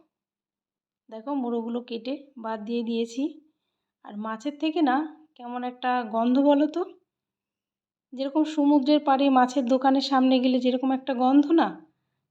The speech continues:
ওরকম একটা গন্ধ আসছিল। তো আমি একটু ভিনিগার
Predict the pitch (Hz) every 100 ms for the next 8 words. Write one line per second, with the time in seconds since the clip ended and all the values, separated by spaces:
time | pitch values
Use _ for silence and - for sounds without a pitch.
0 | _ 240 247 269 262 269 233 247 247 269
1 | 262 - 240 247 320 - _ _ _ _
2 | _ _ _ _ - 262 240 247 247 254
3 | 233 247 269 269 285